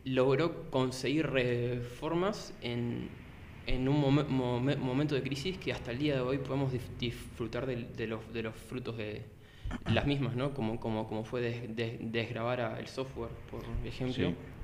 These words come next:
Speaker 1: Y
Speaker 2: Totalmente de acuerdo.
Speaker 1: por ese lado creo que los que, los que, los que, los que los colorados en, en, en, en algún momento vamos a volver a, a, a el gobierno.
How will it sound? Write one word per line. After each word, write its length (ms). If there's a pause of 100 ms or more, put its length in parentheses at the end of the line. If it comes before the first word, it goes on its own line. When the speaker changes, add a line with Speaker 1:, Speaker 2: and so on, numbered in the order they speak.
(640)
Speaker 1:
Y 460
Speaker 2:
Totalmente 320
de 80
acuerdo. 240 (340)
Speaker 1:
por 320
ese 220
lado 280
creo 300
que 520
los 160
que, 160
los 120
que, 180
los 180
que, 140
los 120 (140)
que 80
los 100
colorados 420
en, 380
en, 420
en, 160
en 180
algún 160
momento 260
vamos 320
a 160
volver 380
a, 220 (180)
a, 380
a 60
el 100
gobierno. 400